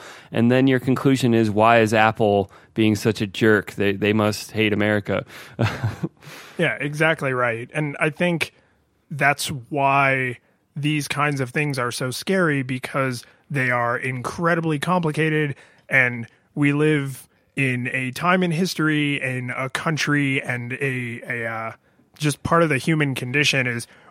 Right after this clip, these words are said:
Speaker 2: we really like to have stuff reduced to the simplest, you know, the, the black and white, the left and right, the,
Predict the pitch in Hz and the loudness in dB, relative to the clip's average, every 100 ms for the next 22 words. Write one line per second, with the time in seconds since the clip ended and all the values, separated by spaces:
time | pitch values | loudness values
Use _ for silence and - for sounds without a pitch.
0 | - 175 208 196 180 160 147 139 135 127 | 2 6 8 8 6 2 0 -2 -2 -2
1 | 135 127 - 143 147 131 131 131 - - | -2 -4 -6 -10 -6 -4 -2 -2 -4 -8
2 | _ - 131 120 113 110 - _ _ 131 | _ -2 -2 -2 -6 -10 -14 _ _ -6
3 | - 170 156 151 139 - - - _ _ | -2 0 0 2 0 -2 -6 -16 _ _
4 | _ - 120 120 127 123 127 147 165 160 | _ -4 -2 0 0 0 0 2 2 2
5 | 147 135 131 127 123 151 - 127 123 123 | 2 2 0 -4 -2 -2 -2 -2 0 0
6 | 123 117 113 110 | -2 -4 -6 -6